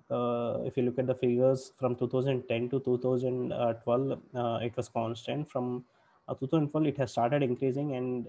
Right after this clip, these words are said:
uh, it has, uh, rocketed up, uh, from two thousand fifteen. Uh, this is probably due to, uh, various new policies that has been taken up by the government.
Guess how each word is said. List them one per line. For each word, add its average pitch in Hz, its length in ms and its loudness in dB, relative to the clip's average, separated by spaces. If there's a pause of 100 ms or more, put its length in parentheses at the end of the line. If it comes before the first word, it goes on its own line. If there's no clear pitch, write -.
uh, 127 340 0
it 123 60 -10 (280)
has, - 460 -6
uh, 120 320 0 (180)
rocketed 123 500 -2
up, 151 200 0 (500)
uh, 123 140 2
from 127 240 -2
two 123 120 -2
thousand 131 220 -2
fifteen. 143 560 -4
Uh, 123 200 2
this 131 160 -4
is 139 100 -10
probably 139 440 2
due 131 180 0
to, 139 340 -2
uh, 123 160 0
various 123 320 2
new 131 240 2
policies 131 460 2
that 120 160 0
has 117 140 -6
been 120 200 -4
taken 120 240 -2
up 117 80 -4
by 117 80 -2
the 113 100 -2
government. 117 400 -4